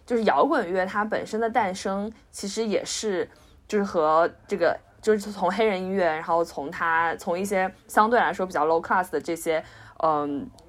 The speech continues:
群体当中诞生出来，就是它其实就那一段访谈让我觉得放在那个影片那个部分，其实也到比较结尾的部分了嘛，然后他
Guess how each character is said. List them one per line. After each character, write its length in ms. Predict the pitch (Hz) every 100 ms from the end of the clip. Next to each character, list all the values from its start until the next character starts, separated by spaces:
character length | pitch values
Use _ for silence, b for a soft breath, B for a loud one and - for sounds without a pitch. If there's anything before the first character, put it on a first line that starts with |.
| -
群 220 | - 196
体 100 | 208
当 180 | - 180
中 200 | 180 190
诞 180 | 180
生 160 | 165 165
出 200 | - 165
来， 220 | - - - B B
就 100 | -
是 200 | 240 233 - -
它 160 | - 269
其 220 | 262 226
实 260 | 240 262 262
就 100 | 285
那 140 | 330 370
一 40 |
段 180 | 254 247
访 160 | 180 165
谈 160 | 180
让 140 | 185 208
我 60 |
觉 180 | 196 170
得 200 | 202 208 208
放 240 | - 254
在 140 | 233 220
那 100 | 220
个 160 | 202 196 - - -
影 160 | 190
片 180 | 170 247
那 60 | 285
个 80 | 220
部 160 | 208
分， 200 | 190 175
其 140 | 180 202
实 260 | 208 208 b b
也 140 | - 185
到 120 | 302
比 80 | 254
较 160 | 190 202 -
结 160 | 175
尾 100 | 226
的 80 | 175
部 140 | 160
分 120 | 170 139
了 80 |
嘛， 160 | 104 98 B B B
然 100 | 196
后 100 |
他 80 | 208